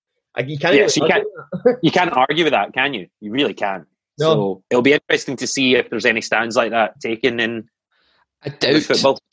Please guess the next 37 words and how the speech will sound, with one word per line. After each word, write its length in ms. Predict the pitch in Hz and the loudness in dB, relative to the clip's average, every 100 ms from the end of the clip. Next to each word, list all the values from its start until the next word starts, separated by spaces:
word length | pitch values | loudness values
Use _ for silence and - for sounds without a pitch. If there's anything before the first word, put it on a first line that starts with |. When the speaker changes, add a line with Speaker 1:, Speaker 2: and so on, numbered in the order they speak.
| _ - | _ -4
Speaker 3:
I 60 | |
doubt 320 | 131 135 135 - | -2 2 0 2
there'll 180 | 151 127 | 0 2
be 520 | 123 98 98 87 - _ _ _ _ _ - | 2 2 2 0 -4 _ _ _ _ _ -10
many, 640 | 123 120 110 104 110 - _ _ - | -6 -2 -2 0 -2 -4 _ _ -6
I 80 | 107 | -4
would 140 | 107 | -4
say. 280 | - - - _ _ | -4 -4 -6 _ _
Um, 560 | 127 113 110 107 101 - - | -4 -2 -2 -4 -8 -10 -2
Speaker 1:
What 180 | 175 254 | 2 2
will 60 | |
Speaker 3:
but, 60 | - | 2
Speaker 1:
be 100 | 151 | 0
in-, 180 | 143 143 _ _ _ _ _ - | 0 -2 _ _ _ _ _ -2
Speaker 3:
yeah. 100 | 165 | 0
Speaker 1:
what 100 | 180 | 0
will 80 | - | 2
be 100 | 160 | 2
interesting 500 | 147 143 156 156 147 | 2 2 2 0 -6
is 120 | 139 | -6
to 100 | 135 | -10
see, 520 | - 151 147 135 - _ _ _ _ _ - | -10 -6 -2 -4 -6 _ _ _ _ _ -2
this, 180 | 156 170 | 0 2
this 200 | 190 226 | 2 2
would 100 | 202 | 2
be 60 | |
a 40 | 170 | 2
good 260 | 175 165 | 2 0
time. 380 | 151 156 160 147 _ | 2 0 0 -6 _
See 180 | - 180 | -6 -2
next 320 | 170 - - | -2 -4 0
year, 240 | 208 147 143 _ _ _ _ _ _ _ _ _ _ _ | 0 0 -10 _ _ _ _ _ _ _ _ _ _ _
Liverpool, 680 | - 135 175 180 196 175 143 - _ _ _ _ _ _ _ _ _ _ | -4 0 0 0 0 0 -2 -16 _ _ _ _ _ _ _ _ _ _
get 180 | 160 180 | 2 4
your 100 | 180 | 2
money 360 | 165 160 165 | 4 2 4
on 300 | 147 143 143 | 4 4 2